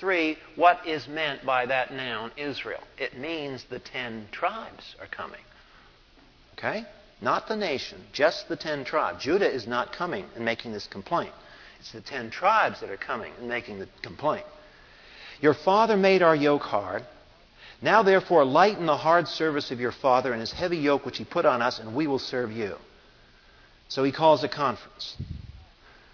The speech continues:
This is a classic instant of, of mismanagement. Watch, watch the text, because obviously the prophets were intimate to these conferences. Maybe they attended the conferences.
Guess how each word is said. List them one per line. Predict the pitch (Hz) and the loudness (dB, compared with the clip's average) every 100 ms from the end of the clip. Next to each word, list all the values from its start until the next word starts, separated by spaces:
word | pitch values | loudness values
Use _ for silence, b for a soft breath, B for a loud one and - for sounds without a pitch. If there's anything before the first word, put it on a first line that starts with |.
| b b _ _ | b b _ _
This | 143 196 | -2 -2
is | 139 113 | -2 -10
a | - | -12
classic | - - 175 190 131 - 107 | -16 -8 0 2 2 -2 -10
instant | 139 123 - 107 - - 120 | -8 -10 -12 -18 -18 -20 -6
of, | 113 101 | -6 -4
of | 117 101 | -10 -10
mismanagement. | 127 135 123 117 101 - - - - | -10 -10 -8 -8 -8 -10 -16 -20 -4
Watch, | 139 190 190 - - | 0 0 -2 -8 -8
watch | 151 196 - | -4 -4 -4
the | - | -8
text, | - 113 92 90 | -6 -4 -4 -6
because | 110 107 - | -10 -12 -4
obviously | - 165 196 165 - | 6 6 6 2 -2
the | 123 | -6
prophets | 117 - 151 147 131 - | -6 0 0 0 -6 -8
were | 113 | -10
intimate | - 151 156 151 139 | -10 -10 -8 -8 -8
to | 120 | -8
these | 113 98 | -10 -10
conferences. | - 135 139 147 135 139 | -6 -6 -4 -8 -8 -8
Maybe | 117 120 131 | -4 -4 -2
they | 117 | -2
attended | 90 - 131 165 160 | -4 -4 -8 -6 -6
the | |
conferences. | 160 160 151 156 147 160 151 | -4 -4 -6 -10 -10 -8 -8